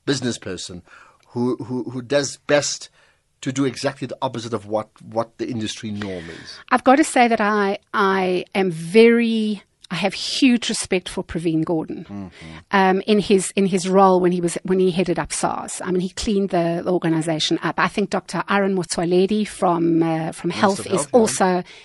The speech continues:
Speaker 2: absolutely brilliant. I like Naledi Pandor in whatever role she is. Um, and so, so those for me would probably be amongst the best.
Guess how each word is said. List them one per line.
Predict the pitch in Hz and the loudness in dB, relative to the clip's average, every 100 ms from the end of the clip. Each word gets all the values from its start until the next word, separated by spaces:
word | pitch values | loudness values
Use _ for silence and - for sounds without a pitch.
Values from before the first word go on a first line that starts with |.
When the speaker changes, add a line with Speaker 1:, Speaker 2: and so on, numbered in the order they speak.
| _ | _
Speaker 2:
absolutely | 269 226 - 208 170 - | 0 0 -2 0 0 -2
brilliant. | 170 165 147 - - - - - | -4 -4 -4 -8 -12 -14 -16 -2
I | 208 | 0
like | 214 233 | 4 2
Naledi | 254 220 220 214 214 | 4 2 2 0 -2
Pandor | - 240 233 233 233 233 | 0 2 4 4 4 2
in | 208 196 | -2 0
whatever | 185 - 202 202 | 0 0 0 2
role | 190 170 156 | 2 0 -2
she | - 156 | -4 -4
is. | 165 165 233 - - - - - - - | -2 -4 -4 -12 -18 -20 -20 -20 -6 2
Um, | 240 254 262 262 254 - | 4 4 2 2 0 -2
and | 247 247 262 254 - | 0 2 2 0 -4
so, | - - 247 | -4 0 0
so | - 262 | 0 2
those | 240 254 302 | 4 6 4
for | - 294 | 2 0
me | 247 240 | 2 0
would | 220 - | -2 -4
probably | - - 311 302 247 254 254 | -4 2 4 4 0 0 -2
be | 196 226 220 214 220 220 208 _ _ _ _ _ _ _ _ _ _ _ - | -2 0 2 2 0 0 -4 _ _ _ _ _ _ _ _ _ _ _ 0
amongst | 226 226 226 - | 4 4 2 0
the | 233 | -2
best. | 233 214 - | 4 2 2